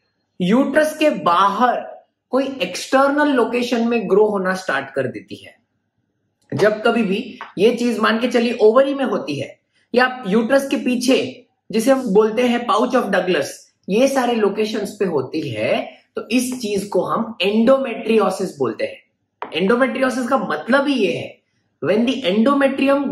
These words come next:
grows outside of the normal location, उस चीज को बोला जाता है endometriosis। Now let's try to analyze कि scar endometriosis क्या होता है। Simple, जब कभी भी बॉडी पे कोई कट आता है,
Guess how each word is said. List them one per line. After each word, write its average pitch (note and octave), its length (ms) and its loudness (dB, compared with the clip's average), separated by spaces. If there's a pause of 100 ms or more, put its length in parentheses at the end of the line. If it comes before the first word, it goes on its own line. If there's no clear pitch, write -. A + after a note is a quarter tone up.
(100)
grows A#3+ 320 4 (240)
outside F#3+ 640 -2 (220)
of G3+ 140 2 (140)
the F3+ 100 0
normal F#3 480 0
location, D#3+ 480 -2 (680)
उस - 300 2
चीज B3+ 200 2
को A#3+ 120 2
बोला F#3 240 4
जाता D3+ 240 -4
है A3 140 -6 (100)
endometriosis। B2+ 840 -4 (1500)
Now D4+ 120 4
let's E4 280 -2
try B3+ 100 2 (100)
to B3 80 0 (100)
analyze G#3 420 0 (280)
कि C#4+ 160 0
scar C4 520 0
endometriosis A#3+ 800 0 (100)
क्या D#3 140 0
होता C3 260 -10
है। - 140 -20 (720)
Simple, A3+ 460 -2 (580)
जब B3 260 2
कभी A#3 200 0
भी D#4 100 -2
बॉडी A#3+ 300 0
पे B3+ 120 2
कोई C#4+ 200 -2
कट C4+ 360 -2
आता - 220 -10
है, - 180 -14